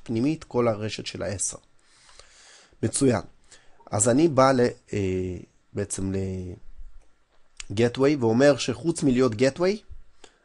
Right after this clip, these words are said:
אתה גם תהיה Web Access. אני אראה לכם איך נכנסתי לפה. Remote Desktop Access, Remote Desktop Services, Add Role Services. חבר'ה, ב-R שתיים החליפו לי איזה שם, זה Remote Desktop Services. באלפיים ושמונה רגיל,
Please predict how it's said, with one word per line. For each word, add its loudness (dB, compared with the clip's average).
אתה 4
גם 4
תהיה 4
Web 4
Access. -2
אני -4
אראה -2
לכם -2
איך -6
נכנסתי -4
לפה. -4
Remote -2
Desktop 0
Access, -2
Remote 2
Desktop -4
Services, -2
Add 2
Role 0
Services. 2
חבר'ה, 6
ב-R 4
שתיים 2
החליפו -4
לי 4
איזה 2
שם, 2
זה -2
Remote 2
Desktop -4
Services. 0
באלפיים 0
ושמונה 2
רגיל, 0